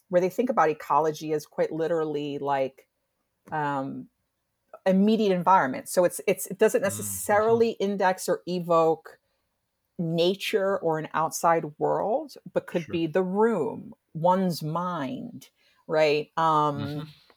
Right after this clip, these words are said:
Speaker 1: uh, you know, and so, um, and really think about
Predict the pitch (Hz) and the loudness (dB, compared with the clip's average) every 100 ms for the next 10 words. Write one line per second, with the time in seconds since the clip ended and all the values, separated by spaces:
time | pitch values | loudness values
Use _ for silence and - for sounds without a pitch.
0 | - _ - 151 151 143 - - - _ | -16 _ -2 0 2 0 -2 -6 -12 _
1 | 180 208 196 160 - 175 160 - 196 180 | -4 0 2 4 2 -2 -6 0 6 6
2 | 175 175 170 - _ _ _ _ 170 160 | 6 4 0 -6 _ _ _ _ 2 2
3 | 156 151 139 - 196 180 208 196 - 190 | 2 -2 -6 -2 0 2 2 2 -2 -6
4 | 185 185 175 156 156 151 147 - - | -4 -2 0 2 4 4 2 -6 -14